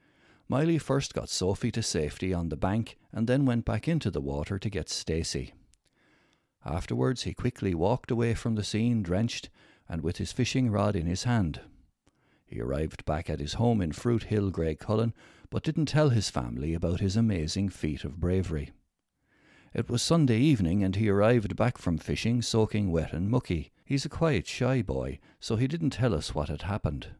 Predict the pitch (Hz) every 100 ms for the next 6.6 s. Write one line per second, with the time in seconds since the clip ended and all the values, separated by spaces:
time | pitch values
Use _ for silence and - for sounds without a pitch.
0 | _ _ _ _ - - - 165 - 101
1 | 92 120 92 78 78 90 90 101 - 135
2 | 127 - 64 - - 80 87 78 64 65
3 | - 98 95 62 - _ _ _ _ _
4 | _ _ - - - 143 131 95 90 87
5 | 85 87 80 123 82 85 87 104 107 95
6 | - - 73 90 78